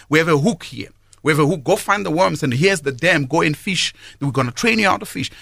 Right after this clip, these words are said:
There's a lot of apprenticeship, uh, internship, and so on. People don't wanna go into those things that will train them to become entrepreneurs and to solve the problem.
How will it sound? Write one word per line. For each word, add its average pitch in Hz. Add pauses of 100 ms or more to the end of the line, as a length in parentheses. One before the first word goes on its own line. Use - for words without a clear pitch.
There's 131
a 135
lot 170
of 175
apprenticeship, 151
uh, 135 (460)
internship, 170
and 135
so 143
on. 135 (160)
People 254
don't 180
wanna 180
go 202
into 196
those 165
things 160
that 143
will 139
train 226
them 208
to 170
become 151
entrepreneurs 156 (200)
and 143
to 139
solve 165
the 135
problem. 127